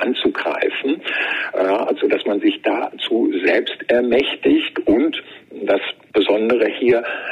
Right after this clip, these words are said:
ist natürlich auch, dass man das längerfristig gesehen plant, ja, also dessen Lebensumstände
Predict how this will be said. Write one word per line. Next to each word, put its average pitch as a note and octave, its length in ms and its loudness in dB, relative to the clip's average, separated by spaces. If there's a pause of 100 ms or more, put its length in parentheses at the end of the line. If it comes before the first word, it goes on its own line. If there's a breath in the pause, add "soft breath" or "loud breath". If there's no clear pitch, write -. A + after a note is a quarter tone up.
(140 loud breath)
ist F4 220 4 (240)
natürlich - 500 -2
auch, G#2+ 260 2
dass - 180 -4
man G#2+ 120 -4
das G2 200 -2
längerfristig - 720 -4
gesehen F#2+ 380 0
plant, G2+ 680 0
ja, F#2 180 2
also - 220 2
dessen - 400 -2
Lebensumstände G#2+ 1600 0